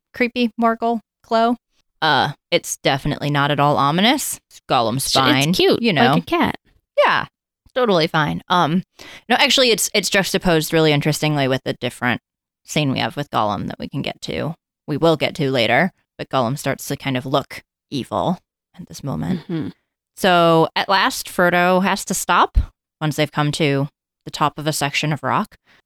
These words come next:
Speaker 1: Uh, Frodo actually speaks aloud about how heavy the ring is on him, uh, which I found interesting. He's pretty open about it, but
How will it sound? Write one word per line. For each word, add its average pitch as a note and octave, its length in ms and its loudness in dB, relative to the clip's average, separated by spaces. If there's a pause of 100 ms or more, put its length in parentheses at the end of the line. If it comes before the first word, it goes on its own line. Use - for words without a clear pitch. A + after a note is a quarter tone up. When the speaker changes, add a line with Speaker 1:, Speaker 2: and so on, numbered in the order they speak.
(140)
Speaker 1:
Uh, C#3+ 220 -8
Frodo A#3 500 2
actually B3 460 2
speaks - 400 0
aloud D4 320 4
about D3 200 0
how E3 120 2
heavy F3+ 300 0
the F#3 160 0
ring A#3+ 200 2
is - 400 -2 (100)
on C#3+ 200 -8
him, D3 300 -4 (380)
uh, - 100 -12
which D#3+ 240 -8
I - 40 -10
found C#3 240 -4
interesting. C3+ 460 -6
He's D#3+ 160 -6 (380)
pretty D#3 200 0
open C#3+ 280 0
about C3+ 260 0
it, E3 160 0 (400)
but - 180 4